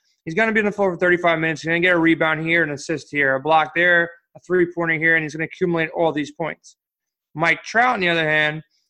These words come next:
can be facing the worst lefty in the league, playing in Yankee Stadium, you know, versus C C at the end of his career. Let's put it, put it out there. He should dominate him. He can go oh for four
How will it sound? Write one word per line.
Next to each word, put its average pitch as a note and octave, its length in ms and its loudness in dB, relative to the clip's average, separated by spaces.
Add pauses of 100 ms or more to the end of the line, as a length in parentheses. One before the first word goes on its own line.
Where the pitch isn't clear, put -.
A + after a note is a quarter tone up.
(180)
can E3+ 140 -4
be E3+ 80 2
facing F3+ 680 -2
the D#3+ 100 -4
worst F3 380 -2
lefty F3 400 0
in F3 60 -2
the E3+ 120 -2
league, D3+ 400 -2 (840)
playing G3+ 460 2
in E3+ 440 -4 (180)
Yankee F#3 320 -2
Stadium, E3 640 0 (760)
you D#3+ 80 -4
know, D#3 240 0
versus E3 300 -2
C F#3 200 2
C F3 180 -2
at E3 100 -2
the E3 80 0
end E3 120 0
of E3+ 80 0
his - 80 -12
career. D3+ 580 -2
Let's D3+ 140 -12
put D#3+ 200 -4
it, - 280 -4
put F3 100 -2
it E3+ 80 2
out D3 240 2
there. D#3 280 -2 (280)
He E3+ 80 0
should E3+ 320 0
dominate F3 500 0
him. C#3+ 280 -4 (440)
He F#3 160 0
can A3+ 120 -4
go G#3+ 280 2
oh G3+ 200 2
for G#3+ 120 -4
four F3 680 0